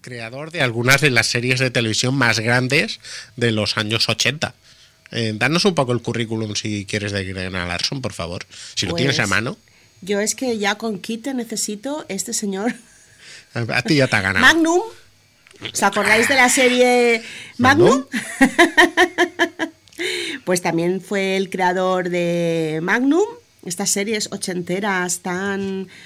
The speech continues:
Speaker 2: molonas y
Speaker 1: Sí,
Speaker 2: tan
Speaker 1: sí, sí, es
Speaker 2: chulas.
Speaker 1: que es un, es un, que es un mito la televisión americana.
Speaker 2: Y exacto, como tú bien has dicho, El hombre de los seis millones de dólares,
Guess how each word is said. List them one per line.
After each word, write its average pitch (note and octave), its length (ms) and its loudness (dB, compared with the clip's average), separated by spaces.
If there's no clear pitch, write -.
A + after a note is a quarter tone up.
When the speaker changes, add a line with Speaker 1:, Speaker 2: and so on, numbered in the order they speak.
Speaker 2:
molonas F3+ 960 0
y F#3 240 -4
Speaker 1:
Sí, F3+ 40 -8
Speaker 2:
tan F3 140 -2
Speaker 1:
sí, A3 120 2
sí, - 140 2
es A#2 60 4
Speaker 2:
chulas. A3 120 2
Speaker 1:
que D3 60 4
es - 120 2
un, D3 220 0
es B2 120 -2
un, F3+ 120 2
que - 160 -2
es - 100 4
un B2+ 180 0
mito D3 300 2
la G#2+ 220 0
televisión G#2+ 420 -2
americana. B2 540 -2
Speaker 2:
Y D3+ 180 -6
exacto, D3+ 380 -6
como D#3 240 -8
tú D#3+ 160 -8
bien D3+ 180 -6
has D#3 160 -6
dicho, F3 500 -4
El E3+ 140 0
hombre E3 260 -2
de D3+ 100 -6
los D3+ 160 -6
seis D#3+ 180 -8
millones C#3+ 420 -10
de C#3 120 -10
dólares, G3 680 -6